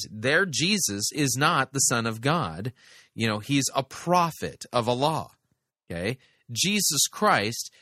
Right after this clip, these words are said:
is the incarnate Son of God, second person of the Holy Trinity, who has existed from eternity into eternity, the only begotten Son,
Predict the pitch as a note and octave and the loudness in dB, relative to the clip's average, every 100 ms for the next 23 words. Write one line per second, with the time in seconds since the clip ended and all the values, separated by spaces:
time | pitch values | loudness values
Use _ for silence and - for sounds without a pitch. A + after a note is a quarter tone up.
0 | _ - C#3+ A#2+ C#3 C#3 B2 - - G3 | _ -2 -2 0 0 0 -2 -8 -4 -2
1 | G#3 G3 F3 - _ _ - - - E3 | 0 0 -2 -6 _ _ 0 2 4 2
2 | D3+ B2 A#2 C3+ C#3 B2 C#3 - D#3 E3+ | 2 -2 0 0 0 -2 -4 0 2 0
3 | C3+ - D#3 - B2+ A2 G#2+ C3+ C#3 G2 | -4 -4 -2 -2 -2 -2 -2 -2 -4 -4
4 | - F3 D3+ F2+ F2+ - - - _ E3 | -6 -4 -2 -2 -4 -8 -16 -20 _ 2
5 | D#3 C3+ B2 A2 - F3 - F3 D#3 - | 4 2 0 -2 -2 2 0 0 -6 -2
6 | D#3 D#3+ D3+ - D#3 D#3 C#3+ D3 D#3 F#3 | -2 0 -2 -2 -2 -2 -2 -2 -2 -2
7 | C#3+ G2+ F#2 - F2+ E2+ G2 B2 D#3 D#3+ | -2 -4 -6 -6 -6 -6 -4 -4 -2 -2
8 | C3 A#2+ A#2+ C3+ C#3 B2+ A#2 - D#3+ D3 | -2 -4 2 2 2 -2 -2 0 0 0
9 | F2+ | -2